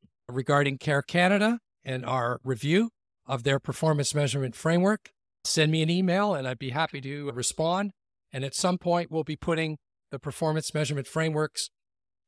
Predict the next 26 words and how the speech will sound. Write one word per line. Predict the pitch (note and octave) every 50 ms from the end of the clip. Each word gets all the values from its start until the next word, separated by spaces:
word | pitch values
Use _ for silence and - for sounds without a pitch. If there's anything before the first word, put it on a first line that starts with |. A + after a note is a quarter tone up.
| - C3 C3
and | C#3+ C#3 C3+ C3+ C3+ B2+ - _ _ _ _ _ _ _ _ _ _ _ _ _ _ _ _ _ _ _ _ _ _ _ -
the | D3+
summaries | B2+ - - F#3 F3+ F#3 F3 D#3+ D3+ D3+ C3+
of | D3+ D3 B2
their | C#3 C#3 D3
outcome | D#3+ D#3+ - - D#3+ D3
indicators | D3+ C#3+ D3 - - D3 C#3+ C3+ C#3 B2+ -
on | D3 C#3 C3
a | B2+
website. | B2+ C#3+ D3 C#3+ - - - D#3 D#3 F#3 G3 - _ _ _ _ _ _ _ _ _ _ -
And | C#3+ D3 D3 D3 D#3 D3+ B2+ -
finally, | - - G3 A#3 C#4 C#4+ A3+ D#3+ D#3 E3+ A3+ B3 _ _ _ _ _
for | - - - D#3+
you | D#3+ D#3 D#3
listeners, | D3+ E3+ E3 - - F3+ G3 A#3 A3+ - - _ _ -
Canadian | - D3+ D#3 E3 E3 D#3 D#3+
taxpayers, | D3+ - E3+ E3+ E3 - - - F3+ F3 G3 A#3+ B3+ A#3 - - - _ _ _ _ _ _ _ _ _ _ _ _ -
you | D3 D#3+
may | D#3+ F#3+ G#3+ A#3+
want | A#3 G#3+ G3+ G3 F#3+
to, | F#3 F3+ F#3 -
uh, | - D3+ D3+ D3 D3 D3
email, | - F3 A3 B3 A3+ F3+ E3 D#3 D3+ D3+ D3+ D3+ D3 _ _ _ _ _
uh, | - D3+ C3+ -
Care | - E3+ E3+ F3+
Canada | - - F3+ E3+ E3 E3 E3 E3 G#3 B3